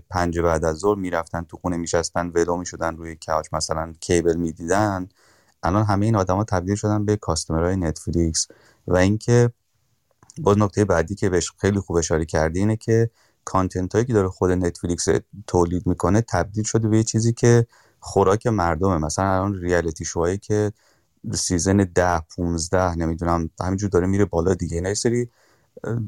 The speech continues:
در واقع بیننده و کاستمر خاص خودشو داره که منتظرن سیزن بعدی بیاد که برن بشینن از اول تا آخرش رو ببینن و بعد تو آفیس بیان در موردش صحبت بکنن. واسه همین فکر می‌کنم همه اینا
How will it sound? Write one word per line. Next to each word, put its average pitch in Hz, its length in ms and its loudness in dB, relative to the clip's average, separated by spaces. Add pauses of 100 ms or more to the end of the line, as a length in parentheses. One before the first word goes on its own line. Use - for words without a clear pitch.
(600)
در 90 180 4
واقع 90 240 4 (240)
بیننده 92 760 4
و 101 220 2 (160)
کاستمر 92 520 -2
خاص - 440 -2
خودشو 117 420 -2
داره 113 200 2
که 107 140 -6
منتظرن 95 760 0 (320)
سیزن 104 360 2
بعدی 92 300 0 (100)
بیاد 104 300 2
که - 120 -6
برن 95 200 2
بشینن 95 360 0
از 87 120 2
اول 85 220 0
تا - 160 -4
آخرش 90 320 -2
رو 95 260 0 (440)
ببینن 90 440 2
و 85 120 0 (180)
بعد 92 180 0
تو - 100 -4
آفیس 90 320 -2
بیان 95 200 2
در 85 140 2
موردش 90 240 -2
صحبت 85 400 0
بکنن. - 380 -12 (1160)
واسه - 180 -2
همین 120 100 4
فکر 123 220 0
می‌کنم 113 220 2
همه 101 280 0
اینا 104 480 2